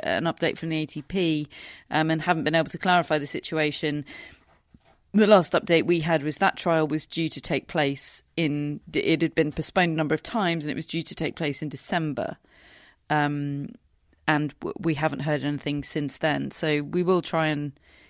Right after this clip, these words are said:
clarify the situation, but that's what we know at this stage. Um, anything else we've seen from Doha, the Qatar ExxonMobil Open? I'm currently watching Dominic Thiem, three five down in the third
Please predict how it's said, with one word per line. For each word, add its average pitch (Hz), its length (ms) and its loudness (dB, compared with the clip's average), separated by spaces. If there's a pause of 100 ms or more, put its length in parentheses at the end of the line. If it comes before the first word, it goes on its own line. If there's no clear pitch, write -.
(100)
clarify 143 680 4 (280)
the - 80 -4
situation, 151 580 0
but 151 120 -2
that's - 240 -2
what 160 160 -2
we 156 80 0
know 143 400 0 (560)
at - 200 2
this 147 160 0
stage. - 800 0 (180)
Um, 160 680 4 (340)
anything 220 320 6
else 240 480 6
we've 226 160 2
seen 202 640 4
from 180 720 2 (440)
Doha, 196 440 6
the 185 80 -2
Qatar 185 560 2
ExxonMobil 180 920 2
Open? 180 360 4
I'm 170 100 0
currently - 460 -2
watching 170 480 -4
Dominic 180 340 0 (140)
Thiem, 147 520 -2
three 180 200 2
five 170 260 0
down 165 240 0
in 156 120 -2
the 156 80 -6
third 160 680 6